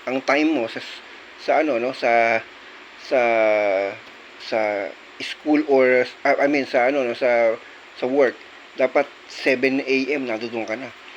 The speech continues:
Kung seven A M dapat nandoon ka na sa school, dapat at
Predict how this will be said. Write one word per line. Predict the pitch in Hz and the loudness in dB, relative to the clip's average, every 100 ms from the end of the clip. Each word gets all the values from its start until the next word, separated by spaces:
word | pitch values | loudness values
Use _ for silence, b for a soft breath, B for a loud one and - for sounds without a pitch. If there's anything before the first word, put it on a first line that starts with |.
| B - - | B -20 -10
Kung | 131 135 | -4 -4
seven | - 156 139 139 147 | -2 0 2 2 -2
A | 143 139 123 | 0 -2 -2
M | 143 127 120 - 120 | -2 -4 -10 -14 -4
dapat | 120 - 131 | -2 0 -2
nandoon | 127 120 123 120 | -2 -4 -2 0
ka | |
na | 127 | -2
sa | 120 135 | -2 -8
school, | - 127 107 | -8 -8 -4
dapat | 113 113 139 - | -4 -4 -6 -8
at | 107 | -14